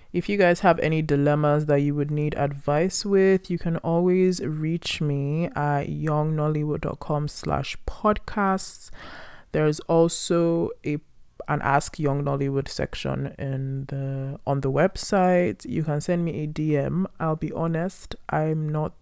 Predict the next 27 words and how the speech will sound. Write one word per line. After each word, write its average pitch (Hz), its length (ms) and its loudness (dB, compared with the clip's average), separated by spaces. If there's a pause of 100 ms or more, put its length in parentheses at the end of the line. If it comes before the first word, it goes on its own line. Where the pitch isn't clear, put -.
the 143 160 -2
best 147 340 -4
at 147 220 -4
looking 151 320 -4
through 156 160 -2
the 151 100 -2
D 151 180 -2
Ms 147 220 -2
'cause 156 220 -8
we 160 100 -2
get 156 320 -6 (260)
a 170 180 -4
lot 156 320 -4
of 151 140 -2
D 156 140 -4
Ms 147 180 -4
every 147 200 -2
day. 143 220 -6 (680)
So 143 720 -2
I 151 100 -4
don't 143 240 -4
really, 151 220 -4
like, - 280 -8
see - 460 -8 (1300)
the 151 100 0
D 147 120 0
Ms. 147 340 -2